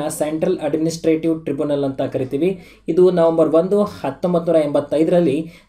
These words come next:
ನವದೆಹಲಿಯಲ್ಲಿ ಮೂಲ ಪೀಠವಾಗಿ ಸ್ಥಾಪನೆಯಾಗಿತ್ತು. ಮುಂಬೈ, ಕೋಲ್ಕತ್ತಾ ಮತ್ತು ಅಲಹಾಬಾದ್ಗಳಲ್ಲಿ ಕೂಡ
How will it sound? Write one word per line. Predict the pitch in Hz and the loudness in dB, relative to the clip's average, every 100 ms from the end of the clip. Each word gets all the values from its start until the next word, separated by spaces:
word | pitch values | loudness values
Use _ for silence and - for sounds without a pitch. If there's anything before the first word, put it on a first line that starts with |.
| 139 | -2
ನವದೆಹಲಿಯಲ್ಲಿ | 151 170 175 160 165 185 160 | 0 2 4 4 4 2 0
ಮೂಲ | 170 143 170 180 | -2 0 2 2
ಪೀಠವಾಗಿ | 170 160 156 143 139 139 | 0 0 0 0 0 -2
ಸ್ಥಾಪನೆಯಾಗಿತ್ತು. | 139 139 131 139 135 127 127 180 196 196 - _ _ | -2 -2 -2 -2 -2 -4 -4 -2 -4 -6 -20 _ _
ಮುಂಬೈ, | 156 170 196 202 | -2 2 2 0
ಕೋಲ್ಕತ್ತಾ | - 160 160 151 165 | 2 0 2 0 0
ಮತ್ತು | 151 151 160 160 | 0 0 0 0
ಅಲಹಾಬಾದ್ಗಳಲ್ಲಿ | 160 - 185 185 165 160 156 156 | -4 -4 -2 0 0 2 2 0
ಕೂಡ | 160 | 0